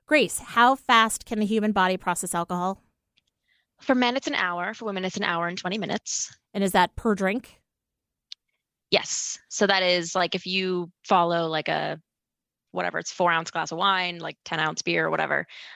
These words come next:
Speaker 2: Um, yeah. And it's so, like,
Speaker 1: So
Speaker 2: medically,
Speaker 1: basically,
Speaker 2: there
Speaker 1: like
Speaker 2: was no reason for me to be.
Speaker 1: Right.
Speaker 2: Yeah.
Speaker 1: So three drinks in three hours,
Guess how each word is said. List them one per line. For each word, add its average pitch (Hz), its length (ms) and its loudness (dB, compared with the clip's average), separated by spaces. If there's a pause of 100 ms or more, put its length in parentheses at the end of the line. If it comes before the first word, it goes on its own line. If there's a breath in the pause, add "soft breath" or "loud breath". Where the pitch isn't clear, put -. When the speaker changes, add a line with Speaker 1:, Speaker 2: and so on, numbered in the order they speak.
Speaker 2:
Um, - 440 -4 (260)
yeah. - 160 -4 (300)
And 214 180 -4 (720)
it's 208 240 -4
so, 180 380 0 (360)
like, 220 300 2 (420 loud breath)
Speaker 1:
So 254 80 2
Speaker 2:
medically, 269 340 6
Speaker 1:
basically, 208 640 2 (240)
Speaker 2:
there 247 120 4
Speaker 1:
like 202 80 6
Speaker 2:
was 196 140 -2
no 180 140 0
reason 156 320 -8
for 175 140 -4
me 139 140 -2
to 85 100 -4
be. - 320 -10
Speaker 1:
Right. - 160 2
Speaker 2:
Yeah. - 60 -12 (100)
Speaker 1:
So 202 340 -2
three 294 320 -2
drinks 233 460 0
in 190 320 2
three - 240 0
hours, 156 580 -2